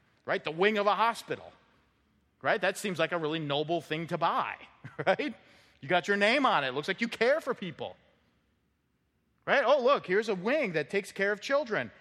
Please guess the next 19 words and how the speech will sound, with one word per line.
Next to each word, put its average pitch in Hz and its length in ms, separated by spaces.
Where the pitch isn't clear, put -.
I'll 214 160
buy 302 340
it. 151 200
You 208 100
put 240 240
my 254 140
name 302 260
on 190 140
it. 151 80
You'll 185 100
call 220 260
it 226 60
after 233 220
me, 214 160
and 196 100
forever, 208 540
everybody 233 400
will 240 160
remember 156 420